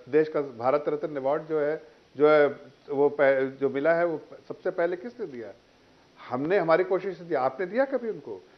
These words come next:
आज देखिए जो, अ, अ, पटेल साहब के बारे में जो हम लोग जितनी बातें लोगों के दरमियान लेके गए, वो कभी आपने किया? आपने तो हर इंस्टीट्यूशन में बस दो ही चार नाम जो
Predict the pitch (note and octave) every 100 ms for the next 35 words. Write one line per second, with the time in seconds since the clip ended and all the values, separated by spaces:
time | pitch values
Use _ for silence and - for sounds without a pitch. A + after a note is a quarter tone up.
0 | _ _ _ C3+ F#3 F3+ F#3 F#3+ F#3 F#3+
1 | F3 C3 - D3+ C#3+ C#3+ C#3+ C#3+ C3+ C3+
2 | B2+ C3 C3 A#2+ A#2 _ _ _ C3 E3
3 | F#3 F3+ D#3+ E3 F3 C#3 C#3 D#3 D#3+ C#3+
4 | A#2+ C3 D3+ C3+ G#3 D#3+ B2 A2+ D#3+ C3+
5 | C3 D3 D3+ B2 A2+ B2+ C3+ D3+ C#3 C#3
6 | D3 D3+ D#3+ _ _ _ - - _ _
7 | C#3+ D#3+ E3 D#3+ E3+ D3 - F#3+ - A#3
8 | G#3+ - - - - F3 G#3 G#3+ G3 E3+
9 | A3 G#3 G3 G#3 F#3+ G3+ G3+ F#3+ F3+ -
10 | E3+ F3 F3+ F3 E3+ E3+ F3 D#3+ -